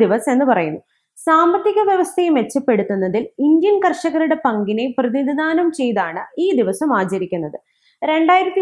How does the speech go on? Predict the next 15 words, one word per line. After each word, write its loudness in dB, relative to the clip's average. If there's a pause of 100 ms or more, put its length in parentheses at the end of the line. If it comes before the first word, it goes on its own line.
(100)
ഒന്ന് 2
മുതലാണ് -2 (180)
നാഷണൽ -4
ഫാമേഴ്സ് -2
ഡേ -2 (160)
സെലിബ്രേറ്റ് 0
ചെയ്ത് -2
തുടങ്ങുന്നത്. -4 (520)
ഇവിടെ 2 (140)
ഇത്രയും 0
മാത്രം 0
ഓർത്തിരിക്കുക. -2 (240)
ഡിസംബർ 2 (120)
ഇരുപത്തിമൂന്നാണ് 0 (180)
നാഷണൽ -4